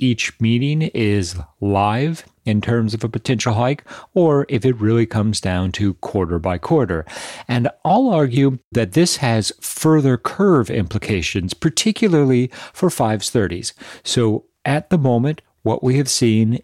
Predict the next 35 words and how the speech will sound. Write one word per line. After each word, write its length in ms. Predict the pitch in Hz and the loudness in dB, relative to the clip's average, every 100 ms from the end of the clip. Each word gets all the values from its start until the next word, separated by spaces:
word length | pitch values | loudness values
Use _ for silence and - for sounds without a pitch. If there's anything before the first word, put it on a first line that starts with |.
| - | -2
is 260 | 110 98 | 0 0
a 80 | 107 | -2
continuation 960 | - 110 92 - 135 165 151 143 - 139 | -2 -2 -2 0 2 4 4 2 -2 -2
of 80 | |
the 60 | 120 | -2
flattening 580 | - 165 - 113 95 104 | -2 -2 0 -2 -2 -4
of 280 | - 107 87 | -4 -4 -4
fives 380 | - 98 90 - | -4 -4 -4 -4
thirties, 400 | 98 87 107 95 | -2 0 -2 0
very 180 | 113 | -2
consistent 640 | 113 127 - 151 135 - - | 0 -2 -2 -2 -2 -4 -4
with 220 | 117 101 | -4 -2
our 240 | 120 120 113 | 0 0 0
take 340 | - 127 113 | -2 -4 -2
on 120 | 110 | -2
the 60 | 95 | 0
market 420 | 95 90 - 117 - | -2 -2 -2 -4 -4
and 200 | - 117 | -2 -2
how 180 | 98 107 | 0 0
we 320 | 104 104 104 - | 0 0 -2 -2
anticipated 760 | 113 101 113 - 104 98 98 | -4 -2 -2 -4 -4 -2 -2
the 100 | 101 | -2
year 220 | 92 98 | -2 -2
to 80 | 90 | -2
play 280 | - 98 95 | -6 -6 -2
out. 300 | 127 110 117 - - - - | -2 -2 -4 -12 -14 -12 -4
We've 160 | 104 | -2
actually 360 | 147 175 - 104 | 0 -2 0 -2
got 320 | 82 113 98 - | -2 -4 -4 -4
as 240 | 107 87 | -4 0
low 260 | 113 107 104 | 2 2 0
as 360 | 113 95 87 | -2 -2 -4
forty-two 540 | - 131 101 92 110 104 | -2 0 0 -2 -2 0
basis 440 | 135 151 110 - | 0 0 -2 -2
points 460 | - 95 90 90 | -2 -2 -2 -4